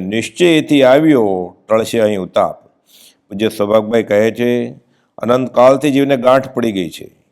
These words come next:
કે વર્તમાન જ્ઞાનીનું માનવું નહીં અને ભૂતકાળના, પૂર્વે થઈ ગયેલા જ્ઞાનીને માનવા, અને જ્યાં સુધી આવીને આવી બુદ્ધિ રહેશે, ત્યાં સુધી જન્મ મરણ છૂટશે નહીં. ધર્મ ક્યાંથી પરિણમે? પૂજ્ય શ્રી અંબાલાલભાઈ કહે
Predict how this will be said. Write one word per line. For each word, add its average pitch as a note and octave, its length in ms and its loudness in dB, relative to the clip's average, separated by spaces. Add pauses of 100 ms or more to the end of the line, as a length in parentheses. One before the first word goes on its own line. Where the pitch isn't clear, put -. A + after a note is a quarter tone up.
(140)
કે F2+ 100 -10
વર્તમાન B2 500 0
જ્ઞાનીનું A#2+ 520 -2
માનવું G2 400 -6
નહીં A2+ 220 -2 (580)
અને F#2+ 140 -8 (120)
ભૂતકાળના, F#2 760 -2 (260)
પૂર્વે C3+ 340 0
થઈ B2+ 160 2
ગયેલા A2+ 240 2
જ્ઞાનીને F#2+ 440 -4
માનવા, G2+ 420 -2 (560)
અને F2+ 160 -8 (100)
જ્યાં A2+ 360 0
સુધી A2+ 280 -2 (200)
આવીને A#2 280 2
આવી D#3 240 2
બુદ્ધિ G2 300 -2
રહેશે, G#2+ 340 -2 (760)
ત્યાં A2 280 -2
સુધી G2 320 -4 (180)
જન્મ F#2 320 -2
મરણ B2+ 280 0
છૂટશે F#2+ 380 -10
નહીં. F#2+ 260 -8 (640)
ધર્મ E2+ 220 -4 (100)
ક્યાંથી D3 300 -2
પરિણમે? E2 400 -8 (680)
પૂજ્ય G#2+ 280 -4
શ્રી A#2 180 -2
અંબાલાલભાઈ A2 520 0
કહે A#2 220 2